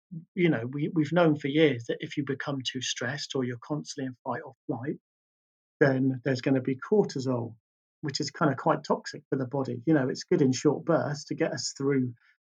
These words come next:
um, times of emergency or survival, but having that going around the body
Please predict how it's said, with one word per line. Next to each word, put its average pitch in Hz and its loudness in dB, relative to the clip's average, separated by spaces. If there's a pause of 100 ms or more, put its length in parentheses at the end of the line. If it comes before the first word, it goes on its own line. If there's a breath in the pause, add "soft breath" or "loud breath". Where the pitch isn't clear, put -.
(220)
um, 135 6
times 139 4
of 127 2
emergency 139 4
or 131 0
survival, 143 2
but - -6
having 170 0
that 151 -2
going 151 2
around 139 -2
the 127 -6
body 131 0